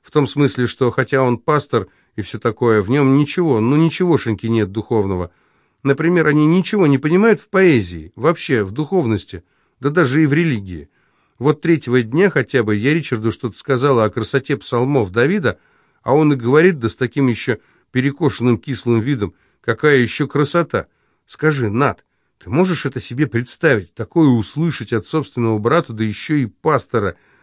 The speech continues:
А какой твой любимый псалом, Над?»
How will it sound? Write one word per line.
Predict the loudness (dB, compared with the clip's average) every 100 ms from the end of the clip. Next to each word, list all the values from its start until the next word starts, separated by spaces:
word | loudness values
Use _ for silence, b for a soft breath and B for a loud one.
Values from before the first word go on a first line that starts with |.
| b b
А | -8 -8
какой | -4 -8 0 0 0 -6 _
твой | 0 0
любимый | 0 -4 0 0 0
псалом, | -2 -2 0 2 0
Над?» | -2 -6